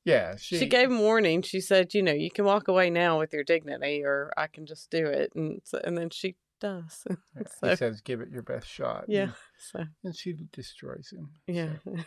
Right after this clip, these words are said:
Speaker 2: <laughs> Tucks tail and runs. <laughs> And she says, as she s-, grabs her drink to leave the bar, she says, "I love this bar."
Speaker 1: Mm,
Speaker 2: <laughs> They,
Speaker 1: yeah,
Speaker 2: they
Speaker 1: with
Speaker 2: come
Speaker 1: Beth.
Speaker 2: back and, yeah, Beth, um,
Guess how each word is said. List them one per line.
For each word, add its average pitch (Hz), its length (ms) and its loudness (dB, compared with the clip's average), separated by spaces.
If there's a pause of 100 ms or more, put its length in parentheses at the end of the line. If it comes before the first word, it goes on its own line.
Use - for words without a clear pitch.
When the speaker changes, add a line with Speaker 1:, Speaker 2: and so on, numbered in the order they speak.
Speaker 2:
<laughs> - 720 -8
Tucks - 280 -8
tail 175 260 2
and 170 100 0
runs. - 680 -2
<laughs> 240 260 0
And 156 120 -8
she - 120 -10
says, - 300 -10 (140)
as 147 160 -8
she 156 180 -4
s-, - 240 -12 (140)
grabs 147 340 -2
her - 140 -6
drink 156 320 -8 (100)
to - 220 -10
leave 170 240 -6
the - 80 -6
bar, - 260 -6
she - 200 -14
says, - 300 -18
"I 156 60 -10
love 160 220 -14 (100)
this - 260 -12
bar." - 120 -6 (160)
Speaker 1:
Mm, 127 120 -2 (140)
Speaker 2:
<laughs> - 140 -20
They, 160 180 0
Speaker 1:
yeah, 104 120 0
Speaker 2:
they - 20 -6
Speaker 1:
with 120 260 2
Speaker 2:
come 160 140 0
Speaker 1:
Beth. 110 80 2
Speaker 2:
back - 400 -2
and, 139 160 -2 (200)
yeah, - 220 -4
Beth, - 380 -4 (100)
um, - 240 -10